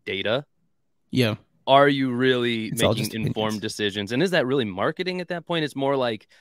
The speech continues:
Speaker 1: just imagery in general. Like, it's kinda
Speaker 2: Right.
Speaker 1: like art at that point, really,
Speaker 2: It's
Speaker 1: is
Speaker 2: just
Speaker 1: all,
Speaker 2: a,
Speaker 1: all
Speaker 2: it,
Speaker 1: you're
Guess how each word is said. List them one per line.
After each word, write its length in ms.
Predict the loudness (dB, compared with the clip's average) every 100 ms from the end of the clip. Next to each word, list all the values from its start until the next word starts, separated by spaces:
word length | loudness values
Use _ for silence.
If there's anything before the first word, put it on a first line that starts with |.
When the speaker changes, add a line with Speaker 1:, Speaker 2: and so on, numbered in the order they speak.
| _ _ -10
Speaker 1:
just 240 | -10 -10 _ _ -4
imagery 640 | 0 0 -2 -4 -2 -2
in 160 | -4 -8
general. 480 | -10 -10 -10 -12 -14
Like, 160 | -14 -16 _ _
it's 200 | -10 -2
kinda 160 | 0
Speaker 2:
Right. 60 | 2
Speaker 1:
like 100 | 0 6
art 240 | 6 6 0
at 80 | -6
that 180 | -6 -6
point, 200 | -10 0
really, 120 | 4
Speaker 2:
It's 80 | 6
Speaker 1:
is 140 | 6
Speaker 2:
just 100 | 6
Speaker 1:
all, 60 | 4
Speaker 2:
a, 80 |
Speaker 1:
all 160 | 4 4
Speaker 2:
it, 80 |
Speaker 1:
you're 80 | 4